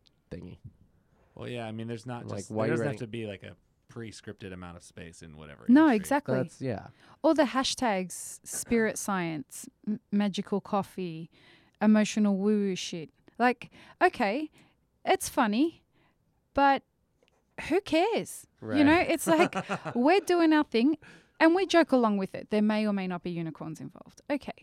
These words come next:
Speaker 2: Right.
Speaker 3: it's fun, you know, but at the end of the day, we think it's delicious.
Speaker 2: I think that stuff is so funny. I was telling <clears throat> him about, I went to a bar in, in a restaurant in San Diego,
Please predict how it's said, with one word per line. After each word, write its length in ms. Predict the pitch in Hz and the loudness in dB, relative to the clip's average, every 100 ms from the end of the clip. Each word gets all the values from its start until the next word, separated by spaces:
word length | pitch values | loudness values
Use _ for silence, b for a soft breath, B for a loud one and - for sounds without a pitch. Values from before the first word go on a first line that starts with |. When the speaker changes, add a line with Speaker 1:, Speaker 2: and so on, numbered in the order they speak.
| _ | _
Speaker 2:
Right. 160 | 101 196 | -12 -10
Speaker 3:
it's 140 | - | -10
fun, 280 | - - - _ | -14 -18 -20 _
you 100 | 240 | -6
know, 160 | 220 214 | -4 -4
but 200 | 208 247 - | -6 -8 -6
at 120 | 247 | -6
the 120 | 277 | 0
end 160 | 320 294 | 0 0
of 60 | |
the 60 | 233 | -4
day, 320 | 190 180 - b b b b b b b b b b b b b _ _ _ _ | -4 -6 -8 b b b b b b b b b b b b b _ _ _ _
we 220 | 214 302 | -6 -6
think 240 | - 285 | -2 -4
it's 140 | 294 - | -4 -6
delicious. 600 | 254 302 - - - - | -4 -4 -8 -14 -16 -18
Speaker 2:
I 60 | 110 | -14
think 180 | 160 160 | -14 -14
that 140 | 170 | -16
stuff 220 | - 139 | -12 -12
is 100 | 104 | -12
so 180 | - 113 | -12 -12
funny. 320 | 104 110 107 87 | -10 -12 -12 -10
I 140 | 117 | -10
was 140 | 123 | -10
telling 440 | - 131 117 104 104 _ - | -10 -12 -12 -14 -18 _ -14
<clears throat> 320 | 85 104 _ | -14 -14 _
him 220 | 131 123 | -12 -10
about, 380 | 104 101 95 90 | -10 -8 -10 -12
I 80 | 98 | -12
went 180 | 101 95 | -12 -12
to 200 | 104 95 | -12 -12
a 300 | 92 87 87 _ _ _ _ _ _ _ _ _ _ _ | -12 -14 -18 _ _ _ _ _ _ _ _ _ _ _
bar 520 | 98 98 98 92 92 _ _ _ - | -10 -8 -8 -10 -12 _ _ _ -16
in, 500 | 110 107 101 95 87 _ _ | -14 -12 -14 -16 -20 _ _
in 100 | 113 | -14
a 40 | 104 | -10
restaurant 380 | 101 - 104 95 | -10 -10 -14 -14
in 80 | |
San 240 | 95 101 95 | -14 -14 -12
Diego, 380 | 92 90 90 | -12 -12 -14